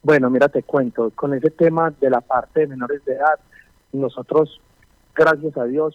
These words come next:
últimamente las plataformas son demasiado exigentes con la verificación de los documentos. La persona sí o sí tiene que tener cédula de ciudadanía y muchas de las plataformas que se trabajan ya ni siquiera reciben la cédula anterior,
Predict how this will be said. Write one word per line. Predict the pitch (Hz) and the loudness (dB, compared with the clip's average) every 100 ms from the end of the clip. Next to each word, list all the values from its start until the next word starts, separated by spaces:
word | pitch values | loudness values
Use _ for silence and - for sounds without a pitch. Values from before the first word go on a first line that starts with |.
| - | -8
últimamente | 131 123 151 139 135 151 | -14 -8 -4 -4 -4 -6
las | 147 | -6
plataformas | 127 123 123 123 135 | -8 -8 -8 -6 -4
son | 147 | -2
demasiado | 139 113 120 | -2 -2 -2
exigentes | 131 - 127 120 - 139 - _ | -4 -6 -4 -6 -6 -10 -12 _
con | - 131 127 123 | 0 0 0 0
la | 117 120 | 4 4
verificación | 117 - - 113 110 | 0 -4 -8 -8 -2
de | 123 | -2
los | 127 | -2
documentos. | 117 - 123 131 - - - - _ | -4 -4 -2 -2 -6 -20 -20 -20 _
La | - | -4
persona | - 127 131 135 - | 0 0 0 -2 2
sí | 151 | 2
o | |
sí | 139 139 | 2 -2
tiene | - 147 | 2 2
que | 139 139 | 2 -2
tener | 143 139 - | 0 -2 0
cédula | 147 139 135 113 | 2 4 4 2
de | - | 2
ciudadanía | 117 107 123 151 143 - - _ - | 0 0 0 0 -2 -6 -20 _ -4
y | 147 | 2
muchas | 147 - 165 | 2 2 4
de | 151 | 4
las | 127 | 2
plataformas | 135 127 127 131 147 | 0 0 -2 -2 -4
que | 147 | -2
se | 147 | -4
trabajan | - 131 151 143 127 | 0 2 2 0 -4
ya | 131 | -6
ni | 127 | -6
siquiera | 131 151 - 127 | -8 -12 -6 -4
reciben | 135 123 127 | -4 -4 -4
la | 120 | -4
cédula | 120 113 123 117 | -6 -6 -2 -2
anterior, | - 113 123 127 | -4 -6 -2 -2